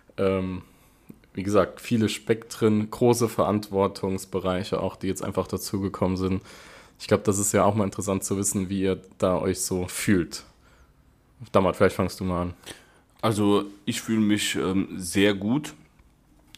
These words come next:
Speaker 2: Ich fand die Unterstützung, ähm, auch von den Beschäftigten von der Fraktion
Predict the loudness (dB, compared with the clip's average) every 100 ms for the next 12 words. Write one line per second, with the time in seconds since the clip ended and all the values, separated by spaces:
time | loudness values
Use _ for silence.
0 | -16 -10 -2 0 2 2 0 2 -2 -2
1 | -6 -2 2 4 4 2 0 -2 -2 -4
2 | -6 -4 -6 -4 -6 -4 -4 -4 -6 -8
3 | -10 -6 -6 -4 -4 -2 -2 -2 -4 -6
4 | -2 4 4